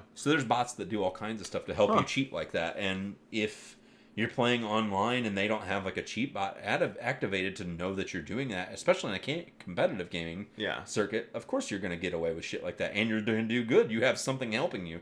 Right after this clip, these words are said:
Speaker 2: Yeah.
Speaker 1: You have the handicap,
Speaker 2: That's
Speaker 1: basically, at
Speaker 2: wild.
Speaker 1: that point in
Speaker 2: Well,
Speaker 1: time.
Speaker 2: kudos, I guess, to Fortnite for actually policing that kind of stuff,
Speaker 1: Yeah, yeah.
Speaker 2: then.
Speaker 1: Epic really went down. They, they, they were definitely policing all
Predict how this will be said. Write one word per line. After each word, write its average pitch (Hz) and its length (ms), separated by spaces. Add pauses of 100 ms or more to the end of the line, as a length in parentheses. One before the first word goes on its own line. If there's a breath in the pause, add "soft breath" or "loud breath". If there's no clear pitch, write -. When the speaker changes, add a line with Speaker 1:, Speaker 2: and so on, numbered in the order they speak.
(140)
Speaker 2:
Yeah. 104 140
Speaker 1:
You 123 80
have 113 100
the 113 80
handicap, 131 720
Speaker 2:
That's 85 200
Speaker 1:
basically, 92 220
at 92 40
Speaker 2:
wild. 90 160
Speaker 1:
that 85 140
point 82 220
in 82 100
Speaker 2:
Well, 151 140
Speaker 1:
time. 92 180
Speaker 2:
kudos, 135 400
I 117 80
guess, 113 220
to 107 100
Fortnite 98 480
for 98 180
actually 95 380
policing 92 460
that 87 140
kind 85 160
of - 60
stuff, - 160
Speaker 1:
Yeah, 107 140
yeah. 85 140
Speaker 2:
then. 82 100
Speaker 1:
Epic 135 280
really 135 360
went 107 320
down. 101 260
They, 87 220
they, 87 320 (120)
they 92 260 (260)
were 92 260 (240)
definitely 85 380
policing 82 500
all 73 220